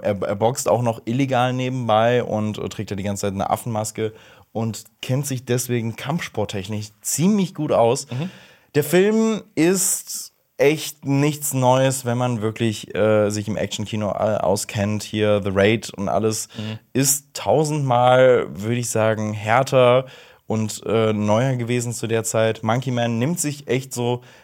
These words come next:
Speaker 1: die besten Sachen aus diesem Film und macht da was Eigenes draus. Erzählt auch eine dramatische Hintergrundgeschichte, die immer mal wieder eingestreut wird.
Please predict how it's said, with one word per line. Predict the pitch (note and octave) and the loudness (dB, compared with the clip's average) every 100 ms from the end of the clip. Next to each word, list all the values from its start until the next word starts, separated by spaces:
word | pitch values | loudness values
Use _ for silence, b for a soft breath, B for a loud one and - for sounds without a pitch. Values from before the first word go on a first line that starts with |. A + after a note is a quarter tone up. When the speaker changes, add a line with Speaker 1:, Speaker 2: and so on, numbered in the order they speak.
| B - | B -8
Speaker 1:
die | |
besten | G#2+ C3 E3 - C#3 | 2 4 4 -2 0
Sachen | B2 C3+ C#3+ | 2 0 0
aus | A#2 A#2+ | -2 -2
diesem | A#2 A2+ | -6 -8
Film | A2 A#2+ A2+ | -4 -4 0
und | |
macht | A2 - | -2 -2
da | A#2+ | -4
was | A2+ | -2
Eigenes | - G#2 A#2 G#2+ | -2 -2 -2 -6
draus. | F#2+ G2 - B B B | -2 -2 -2 B B B
Erzählt | G#2+ - B2+ D3 | -4 0 0 0
auch | - B2 | 2 0
eine | C3 B2 B2 B2 B B B - | 2 0 0 -4 B B B 0
dramatische | A2 A#2 A#2+ D#3+ F3 - D#3 D3 - | 2 4 4 4 -2 0 4 4 2
Hintergrundgeschichte, | B2+ F3 D#3+ A#2+ A2+ A2+ - A2 - B2 | 0 2 0 0 -4 -8 -4 -6 -4 -4
die | A#2 | -4
immer | - D#3+ E3+ | 0 2 4
mal | D#3 C3+ | 4 2
wieder | B2+ | 0
eingestreut | - C#3 C3 - A2 G#2 | 0 -2 -4 -2 -4 -2
wird. | B2 | -4